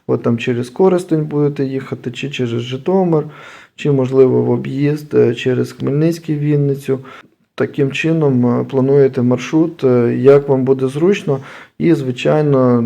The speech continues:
де є більше шансів, е, е, знайти попутчика. Тут вибираєте вже, як я вже сказав, варіант, який вам підходить, проаналізувавши.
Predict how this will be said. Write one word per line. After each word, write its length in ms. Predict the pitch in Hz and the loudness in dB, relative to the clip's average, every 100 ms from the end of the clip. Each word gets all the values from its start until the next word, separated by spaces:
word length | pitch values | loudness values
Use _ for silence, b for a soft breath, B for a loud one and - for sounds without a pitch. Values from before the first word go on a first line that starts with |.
| 120 | -4
де 420 | - - 143 147 139 | -8 0 6 6 6
є 160 | 135 | 4
більше 400 | 127 131 131 131 | 2 -2 -4 -4
шансів, 680 | 127 143 156 156 139 131 127 | 0 0 0 0 0 0 0
е, 140 | 120 123 B B B - | 0 0 B B B -4
е, 160 | 135 123 | 0 0
знайти 380 | 131 127 131 | 2 0 0
попутчика. 680 | 156 131 127 123 - 117 123 120 - | 0 -2 -2 -4 -2 2 2 2 -4
Тут 180 | - 139 | 0 2
вибираєте 560 | 143 139 139 135 127 127 | 4 6 6 6 4 4
вже, 500 | 123 123 123 120 120 | 4 4 6 6 4
як 140 | 120 | 2
я 60 | 123 | 2
вже 140 | 117 | 2
сказав, 440 | 120 - 117 117 117 | -2 -4 0 2 2
варіант, 380 | 120 120 117 113 | 4 4 2 0
який 200 | 113 117 | -2 0
вам 160 | 117 | 2
підходить, 520 | 117 - 196 196 196 | 0 2 4 6 4
проаналізувавши. 960 | 196 180 175 165 160 160 156 151 - 147 | 2 0 2 2 2 4 4 2 -2 -8